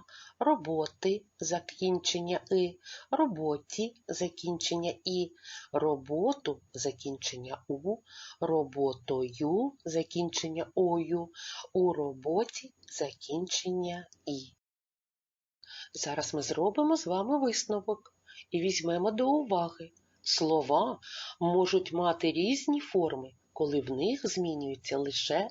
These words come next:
закінчення. Наприклад, робота, роботи,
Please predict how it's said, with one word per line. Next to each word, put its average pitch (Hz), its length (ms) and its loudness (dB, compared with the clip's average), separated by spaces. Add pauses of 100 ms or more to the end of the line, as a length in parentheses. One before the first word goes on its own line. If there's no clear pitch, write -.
закінчення. 143 1000 -6 (360)
Наприклад, 311 600 -2 (140)
робота, 147 680 -2 (140)
роботи, 147 680 -4